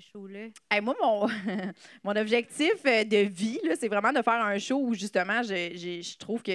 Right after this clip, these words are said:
Speaker 2: j-, j'aimerais ça que tu te, je, tout le long, je parle, dans le fond, de, de, de mon homosexualité puis de queerness, mais sans que ce soit cent pour cent toujours ça, le
Speaker 1: Ouais,
Speaker 2: sujet.
Speaker 1: ouais, je
Speaker 2: Tu sais,
Speaker 1: catch.
Speaker 2: que, que, que le monde fasse comme, ah, elle parle un peu de ça tout le long, mais ça,
Speaker 1: Ouais.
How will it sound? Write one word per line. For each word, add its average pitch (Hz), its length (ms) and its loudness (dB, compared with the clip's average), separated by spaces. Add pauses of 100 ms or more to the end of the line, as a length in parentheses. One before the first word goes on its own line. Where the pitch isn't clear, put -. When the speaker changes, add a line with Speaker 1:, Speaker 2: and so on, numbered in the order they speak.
Speaker 2:
j-, 175 320 -14
j'aimerais 185 560 -4
ça 254 200 -4
que 214 120 -6 (840)
tu - 140 -12
te, 269 100 -4 (260)
je, - 220 -10 (480)
tout 330 120 6
le 311 100 4
long, 294 240 2
je - 140 -6
parle, 240 520 2
dans 202 180 0
le 202 80 -6
fond, 214 280 -4
de, 190 180 -2
de, 175 200 -8
de 180 140 -4
mon 180 140 -8
homosexualité 185 640 -6
puis - 100 -16
de 180 100 0
queerness, 185 540 -4
mais 190 140 -4
sans 240 440 0
que - 100 -12
ce 202 100 -2
soit 202 240 -2 (200)
cent - 280 -4
pour - 160 -10
cent 220 180 -4
toujours 214 380 -2
ça, - 220 -2
le 226 180 2
Speaker 1:
Ouais, 226 120 2
Speaker 2:
sujet. 233 120 0
Speaker 1:
ouais, 226 100 -2
je - 100 -14
Speaker 2:
Tu 220 80 -4
sais, 392 100 2 (220)
Speaker 1:
catch. - 20 -8 (100)
Speaker 2:
que, 240 240 4
que, - 60 -14
que 247 100 2
le 214 100 4
monde 254 200 0
fasse - 160 0
comme, 220 140 -4
ah, 262 100 4
elle 196 60 0
parle 208 160 0
un 247 100 -2
peu 285 120 -4
de 247 60 2
ça 269 100 -8
tout 233 120 -6
le 202 60 -2
long, 220 180 -2
mais 233 100 -2
ça, 175 280 -2
Speaker 1:
Ouais. 220 100 -8